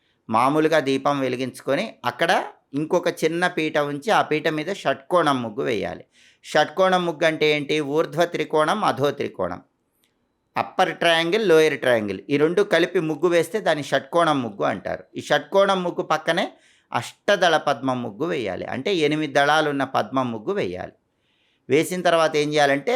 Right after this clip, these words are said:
షట్కోణం ముగ్గులో మొత్తం మనకు పన్నెండు బిందువులు వస్తాయి. ఊర్ధ్వ త్రికోణం, అధో త్రికోణం, అప్పర్ ట్రయాంగిల్, లోయర్ ట్రయాంగిల్ మొత్తం కలిపినప్పుడు పన్నెండు బిందువులు, పన్నెండు పాయింట్స్ వస్తాయి. అక్కడ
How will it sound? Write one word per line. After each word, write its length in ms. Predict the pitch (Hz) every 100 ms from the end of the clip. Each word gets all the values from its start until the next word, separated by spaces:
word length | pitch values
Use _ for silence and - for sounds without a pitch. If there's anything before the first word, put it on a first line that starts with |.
| 285 -
షట్కోణం 580 | 156 143 - 220 208 185
ముగ్గులో 320 | 170 196 220
మొత్తం 340 | 175 151 - 185
మనకు 260 | 170 165 156 -
పన్నెండు 400 | 151 156 156 147
బిందువులు 420 | 139 156 180 151
వస్తాయి. 320 | 101 - 95 - _ -
ఊర్ధ్వ 300 | 123 131 143
త్రికోణం, 520 | 139 135 139 147 175 185
అధో 200 | 127 135
త్రికోణం, 480 | 135 110 98 92 87 _ _ _ _ 120
అప్పర్ 360 | 110 - 156
ట్రయాంగిల్, 440 | 143 156 156 165 214
లోయర్ 280 | 165 151 143
ట్రయాంగిల్ 420 | 135 117 107 101 -
మొత్తం 280 | 135 135 175
కలిపినప్పుడు 580 | 165 156 160 160 160 208 -
పన్నెండు 460 | 143 151 156 151 131
బిందువులు, 520 | 143 156 180 160 98 - _ -
పన్నెండు 360 | 127 139 135
పాయింట్స్ 440 | 135 131 139 151 127
వస్తాయి. 320 | 98 - 78 _ _ _ _ -
అక్కడ 260 | 123 180